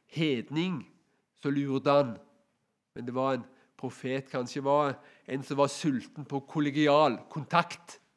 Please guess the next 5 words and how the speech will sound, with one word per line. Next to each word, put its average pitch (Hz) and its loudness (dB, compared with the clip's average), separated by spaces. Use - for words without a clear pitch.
som 127 -2
ønsket 131 -2
oppmuntring 139 -6
og 131 -2
støtte - -4